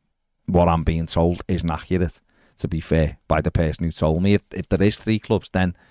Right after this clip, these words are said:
if Norwich have come in with their opening gambit to seven, you say to the other two, "We want eight and a half." Uh, one of them will go to it.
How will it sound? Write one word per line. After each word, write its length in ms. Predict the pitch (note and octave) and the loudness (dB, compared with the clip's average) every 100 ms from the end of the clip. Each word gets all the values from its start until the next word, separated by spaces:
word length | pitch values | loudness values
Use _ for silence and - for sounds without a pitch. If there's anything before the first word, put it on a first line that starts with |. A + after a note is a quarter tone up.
| _ _ _ _ _ _ _ - - | _ _ _ _ _ _ _ -20 -10
if 160 | - - | -10 0
Norwich 300 | G2+ G#2 A#2 | 2 4 2
have 120 | - | -2
come 200 | - G#2+ | 0 2
in 100 | F2+ | 4
with 120 | G#2 - | 2 4
their 120 | F#2+ | 4
opening 300 | F2+ E2+ F2+ | 4 2 2
gambit 360 | E2 F2 G#2 | 2 2 0
to 100 | - | 0
seven, 400 | - F2 F2+ A2+ | 0 2 2 2
you 80 | F#2 | 0
say 200 | - G#2 | 2 0
to 120 | G#2 G2+ | 2 -2
the 140 | D#2 | 0
other 180 | D#2+ G#2 | 0 0
two, 260 | - G2+ E2+ _ - - _ | 0 -2 -4 _ -18 -18 _
"We 120 | E2 E2 | -4 0
want 220 | E2+ E2+ | 2 2
eight 140 | F2 | 0
and 80 | D2+ | -2
a 40 | |
half." 320 | C#2+ E2+ E2+ - _ _ _ _ _ _ _ _ _ _ _ _ _ _ - | -6 -6 -8 -14 _ _ _ _ _ _ _ _ _ _ _ _ _ _ -18
Uh, 100 | - | -16
one 280 | D#2+ G2 A2 | 0 2 4
of 80 | A2+ | 2
them 100 | F2+ | 2
will 80 | |
go 160 | E2 E2+ | 0 -2
to 200 | - G2+ | -2 -4
it. 100 | D2 | -4